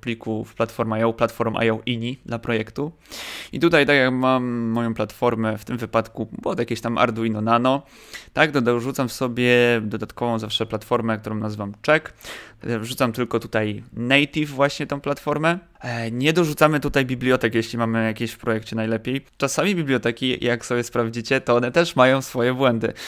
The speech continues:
To jest trochę smutne, że ludzie wydają biblioteki i one nawet, e, średnio przechodzą analizę statyczną kodu, a tak się dzieje. E,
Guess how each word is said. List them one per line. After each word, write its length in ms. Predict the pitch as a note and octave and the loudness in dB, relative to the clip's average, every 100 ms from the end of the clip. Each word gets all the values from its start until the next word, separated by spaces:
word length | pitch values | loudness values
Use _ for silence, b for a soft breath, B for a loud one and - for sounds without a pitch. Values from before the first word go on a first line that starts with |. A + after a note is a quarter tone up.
| B B | B B
To 80 | - | -2
jest 300 | C3+ - - | -2 -2 -8
trochę 260 | - B2 A#2 | 0 2 2
smutne, 420 | - A#2 - B2 | 0 -6 -2 -2
że 560 | A2+ A#2 A#2 A#2 A2 G#2+ | 2 4 6 4 2 -4
ludzie 260 | - A2+ A2+ | -8 -4 -2
wydają 380 | A2+ A2+ A2+ A2+ | 0 2 2 2
biblioteki 500 | A2 A#2 A#2 A2+ B2+ | -2 -2 0 -2 2
i 60 | |
one 380 | A#2+ B2 B2 A#2 A2+ | 2 4 4 2 0
nawet, 380 | A#2+ A#2 A#2 - A2+ A2+ | -2 -2 -4 -4 -2 0
e, 40 | |
średnio 380 | A2+ - A#2+ A#2+ | -2 -2 0 0
przechodzą 360 | A2 A#2 A#2+ A2+ | -2 -2 -2 -2
analizę 360 | A#2 A2+ A#2 | 0 -2 -2
statyczną 480 | A2 A2+ A2+ - A2+ | -4 -4 -6 -4 -4
kodu, 440 | G#2+ A2 A2 C3+ - B B B D3+ - | -2 -2 0 0 -2 B B B -12 2
a 260 | A#2+ B2 B2 | 8 8 6
tak 140 | A#2 | 0
się 180 | - A#2+ | 0 -2
dzieje. 460 | A2 G#2+ A2 C3 D3+ B B B B B B - | 0 0 2 0 -2 B B B B B B -10
E, 260 | A#2 A#2 A#2+ | 0 2 2